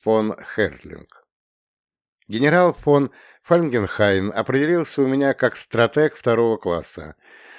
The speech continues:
а вот канцлер, находившийся на излете своих жизненных сил,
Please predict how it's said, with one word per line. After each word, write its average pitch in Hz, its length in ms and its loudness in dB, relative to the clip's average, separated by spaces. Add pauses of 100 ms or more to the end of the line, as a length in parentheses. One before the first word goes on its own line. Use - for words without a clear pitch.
(160)
а 123 120 6
вот 147 200 4
канцлер, 156 640 2
находившийся 110 800 0
на 120 200 0
излете 104 460 0
своих 98 280 -2
жизненных 98 460 -4
сил, 156 380 0